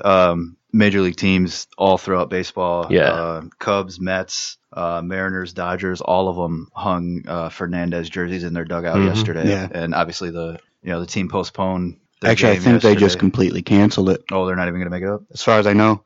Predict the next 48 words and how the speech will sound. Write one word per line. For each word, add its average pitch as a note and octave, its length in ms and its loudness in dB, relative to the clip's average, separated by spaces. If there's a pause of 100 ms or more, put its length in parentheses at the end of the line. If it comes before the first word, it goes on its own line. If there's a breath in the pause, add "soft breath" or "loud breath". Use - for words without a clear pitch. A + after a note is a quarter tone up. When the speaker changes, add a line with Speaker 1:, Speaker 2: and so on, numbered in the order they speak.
Speaker 1:
Wasn't D3+ 260 -2
Speaker 3:
That's A#2+ 180 2
what B2 140 6
the G#2+ 100 2
statement G#2+ 440 2
said G2+ 280 2
from G#2 560 2
the G2+ 140 0
team. G#2 440 6
Speaker 1:
Oh. F2+ 260 -6 (140)
Aren't A#2+ 100 -2
the D3+ 80 -8
Marlins F3+ 340 2
in F3 100 -2
the E3+ 300 0 (140)
thick D#3+ 140 -8
of D#3+ 60 -2
a D#3 60 0
wild D#3+ 240 0
card F3 200 -8
chase? - 420 -6 (100)
Speaker 3:
Uh, A#2 40 4
Speaker 1:
Or - 20 6
Speaker 3:
I B2 160 6
Speaker 1:
are C#3+ 60 6
they E3 80 4
Speaker 3:
don't E3+ 80 6
know. C#3 60 6
Speaker 1:
falling A#2 200 2
out? F2+ 220 -4 (160 soft breath)
Speaker 3:
But G2+ 160 4
the, A2 300 4
the G#2 80 2
statement B2 420 6
is, A2 360 2 (160)
"The F3 120 4
Miami C#3 360 8
Marlins B2+ 440 8
organization A#2 640 6
is G2+ 140 2
devastated A2+ 640 2
by G#2 160 4
the G2 100 0
tragic A#2 400 2
loss G#2+ 300 4
of F#2 80 -10
Jose G#2+ 300 2
Fernandez. F2+ 460 -2